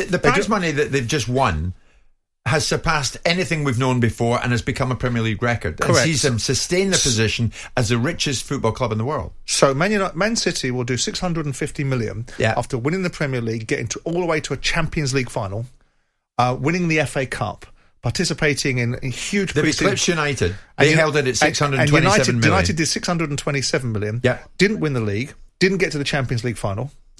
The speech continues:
Speaker 1: So they've won the revenue race and now they've won the achievement race. What other races are to be run?
Speaker 2: Well, if you're looking at, you're looking at, well, you described it as iconography. Iconography is an almost,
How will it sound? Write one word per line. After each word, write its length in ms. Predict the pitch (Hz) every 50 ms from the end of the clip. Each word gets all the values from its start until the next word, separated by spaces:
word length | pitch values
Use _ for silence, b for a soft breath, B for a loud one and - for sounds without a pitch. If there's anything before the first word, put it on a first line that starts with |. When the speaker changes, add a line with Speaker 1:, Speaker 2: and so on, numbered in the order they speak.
| - -
Speaker 1:
So 140 | - -
they've 180 | 151 147 147 139
won 180 | 170 208 208 185
the 100 | 165 143
revenue 500 | 175 196 190 160 156 139 135 131 120 113
race 240 | 120 123 131 -
and 140 | - 123 117
now 120 | 123 135 135
they've 220 | 123 123 110 101
won 160 | 127 131 127
the 120 | 123 117 110
achievement 500 | 104 - - 180 175 147 131 117 104 -
race. 260 | 98 107 120 113 -
What 120 | 180 196 190
other 200 | 165 135 139 131
races 380 | 127 143 135 - 135 110 95
are 60 | 113
to 100 | 98 -
be 100 | 104 104
run? 300 | 101 104 113 131 147 120 80
Speaker 2:
Well, 280 | 156 160 135 113 - -
if 160 | - 135 -
you're 100 | 151 143
looking 280 | 147 185 190 - 202 175
at, 140 | 170 - -
you're 160 | 147 151 151
looking 240 | 170 180 - 202 185
at, 120 | 170 - -
well, 240 | - - 156 143 147
you 120 | 147 202
described 460 | 190 208 196 - - 202 180 156 135
it 40 | 147
as 100 | - 127
iconography. 640 | 143 135 - - 131 131 117 110 98 - - 92 90 - - _ _ _ _ _ _ _ _ _ _ _ -
Iconography 540 | 175 175 160 170 170 147 151 - - 139
is 140 | 131 127 117
an 80 | 131 135
almost, 460 | 147 - 160 151 147 135 - - -